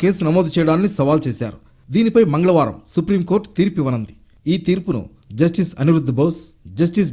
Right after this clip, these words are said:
బేలా త్రివేదిల ధర్మాసనం ఇవ్వనుంది. చంద్రబాబుకు సెవెంటీన్ ఏ వర్తించదని సీఐడీ వాదించింది. దీనిపై అక్టోబర్ ఇరవైన తుది విచారణ జరిపిన ధర్మాసనం ఈ నెల పదహారుకు తీర్పును వాయిదా వేసింది. మంగళవారం జస్టిస్ అనిరుద్ధ్ బోస్, జస్టిస్ బేలా త్రివేదిల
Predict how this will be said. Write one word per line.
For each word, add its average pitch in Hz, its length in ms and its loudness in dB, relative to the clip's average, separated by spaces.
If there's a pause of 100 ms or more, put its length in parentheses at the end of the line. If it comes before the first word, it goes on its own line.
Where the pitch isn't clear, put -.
బేలా 190 300 4
త్రివేదిల 170 340 4 (120)
ధర్మాసనం 156 500 2
ఇవ్వనుంది. 113 400 -4 (960)
చంద్రబాబుకు 185 480 2 (120)
సెవెంటీన్ 185 460 2
ఏ 185 60 4 (100)
వర్తించదని 165 580 0
సీఐడీ 170 380 4
వాదించింది. 127 480 -2 (320)
దీనిపై 180 300 0 (340)
అక్టోబర్ 175 360 0
ఇరవైన 165 320 4 (320)
తుది 185 220 2
విచారణ 202 400 2
జరిపిన 175 220 0 (120)
ధర్మాసనం 143 460 -2 (320)
ఈ 160 80 4
నెల 208 200 4
పదహారుకు 190 360 2 (100)
తీర్పును 196 380 0
వాయిదా 143 280 2
వేసింది. 113 320 -8 (360)
మంగళవారం 147 440 2 (220)
జస్టిస్ 170 400 -2
అనిరుద్ధ్ 147 380 2
బోస్, 170 200 0 (400)
జస్టిస్ 190 320 0 (100)
బేలా 185 180 6 (100)
త్రివేదిల 170 340 4